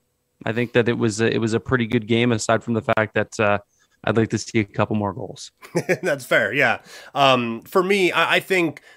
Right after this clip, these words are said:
Speaker 2: maybe use the blue line a little bit more. If things are gonna
Speaker 1: Yeah.
Speaker 2: get as congested in the middle, I think you can open things up a little bit by getting some of those attacks on the point.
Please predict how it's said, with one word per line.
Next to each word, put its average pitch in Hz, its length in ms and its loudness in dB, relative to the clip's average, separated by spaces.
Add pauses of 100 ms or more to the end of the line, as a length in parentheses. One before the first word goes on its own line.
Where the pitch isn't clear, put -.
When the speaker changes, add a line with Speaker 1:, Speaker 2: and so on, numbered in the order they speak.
Speaker 2:
maybe 196 300 0
use 180 220 -4
the 143 80 -10
blue 131 200 -2
line 156 200 2
a 156 80 0
little 165 160 0
bit 165 100 0
more. 180 280 4
If 151 180 -2
things 165 280 -2
are 151 60 -2
gonna 147 160 -2
Speaker 1:
Yeah. - 60 0
Speaker 2:
get 147 160 2
as 120 260 0
congested 123 560 -6
in 127 100 -4
the 123 60 -4
middle, 120 400 -2 (160)
I 131 80 -2
think 135 220 -2
you 131 60 -8
can 139 180 -2
open 139 320 -4
things 127 260 -4
up - 140 -2
a - 20 -12
little 120 180 -4
bit 110 200 -8
by 117 100 -2
getting 117 300 -2
some 123 140 -8
of 120 40 -6
those 110 160 -8
attacks 113 340 -4
on 107 40 -8
the 95 80 -10
point. 160 300 0